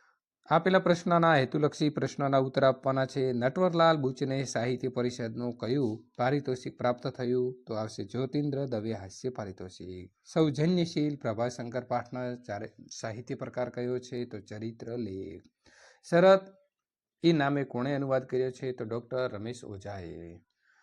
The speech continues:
મિત્રો એક વાક્યની અંદર જવાબ આપવાનો છે. અમરનાથ યાત્રામાં શેનો અવરોધ વિઘ્નરૂપ છે? તો અમરનાથ યાત્રાની અંદર બરફના ડુંગરા ઓગળવા એ અવરોધરૂપ વિઘ્નરૂપ છે.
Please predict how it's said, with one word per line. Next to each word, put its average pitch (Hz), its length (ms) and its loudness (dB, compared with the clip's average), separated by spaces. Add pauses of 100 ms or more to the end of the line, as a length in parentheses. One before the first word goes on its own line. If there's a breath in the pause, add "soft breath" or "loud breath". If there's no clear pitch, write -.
(300)
મિત્રો 170 400 2
એક 151 240 0
વાક્યની 147 380 2
અંદર 147 140 2
જવાબ 123 320 4
આપવાનો 135 420 0
છે. 135 240 -2
અમરનાથ 180 640 4
યાત્રામાં 131 480 2
શેનો 123 360 -4
અવરોધ 113 440 -2
વિઘ્નરૂપ 107 640 -6
છે? 90 440 -12
તો - 160 -12
અમરનાથ 180 600 2
યાત્રાની 139 460 0
અંદર 131 240 -4
બરફના 117 440 -4
ડુંગરા 117 360 -2
ઓગળવા 127 540 0
એ 104 160 -6
અવરોધરૂપ 117 640 -4
વિઘ્નરૂપ 98 460 -6 (140)
છે. 92 360 -12